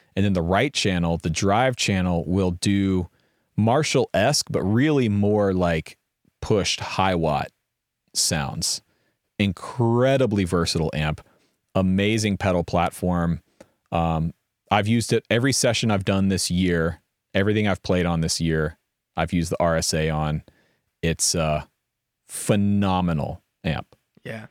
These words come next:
Speaker 1: Phenomenal.
Speaker 2: Does it, does it have a master volume? Did you say that?
Speaker 1: Um,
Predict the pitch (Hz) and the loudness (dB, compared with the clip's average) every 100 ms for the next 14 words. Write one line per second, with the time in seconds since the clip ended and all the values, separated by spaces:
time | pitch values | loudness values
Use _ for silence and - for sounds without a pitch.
0 | _ 82 71 65 - - _ _ _ - | _ -2 -2 -4 -8 -14 _ _ _ -10
1 | - 190 196 _ _ _ _ _ - 180 | -4 -2 -4 _ _ _ _ _ -18 -2
2 | 214 208 196 190 - 180 175 190 190 - | 0 2 0 0 -4 -2 0 0 -4 -10
3 | - 151 147 156 151 143 - _ _ _ | -16 -14 -10 -6 -4 -6 -10 _ _ _
4 | _ _ _ _ _ _ _ _ _ _ | _ _ _ _ _ _ _ _ _ _
5 | _ - - - - _ 95 98 95 95 | _ -20 -18 -18 -20 _ 2 4 2 0